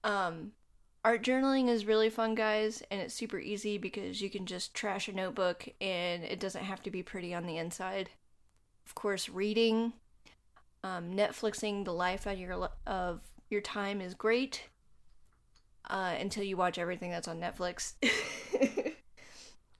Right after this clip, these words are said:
Um, also, mass texting people. I have a couple of chat groups that I'm in and our way to deal with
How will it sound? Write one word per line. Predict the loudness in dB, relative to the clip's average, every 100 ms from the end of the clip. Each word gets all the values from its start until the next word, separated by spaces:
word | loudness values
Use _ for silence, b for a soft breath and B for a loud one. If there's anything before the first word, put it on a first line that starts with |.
| -10
Um, | -8 -8 -10 -14 -20 2
also, | 6 8 8 6 8
mass | 8 10 10 6
texting | 0 -2 0 0 2
people. | 2 0 2 2 2 -4 B B B B B 0
I |
have | 2 2
a |
couple | 2 0 2 2 0 -4
of | -6 -4 -8 -12 -20 _ _ _ _ _ _ _
chat | -6 0 0 2
groups | -2 0
that | -4 -2
I'm | -2
in | -2 -2 -2 -6 -8 -4
and | -2 -2 -6 -12 -4
our | -4
way | -2 -4 -6
to | -8 -10 -8
deal | -4 0 0
with | -2 -4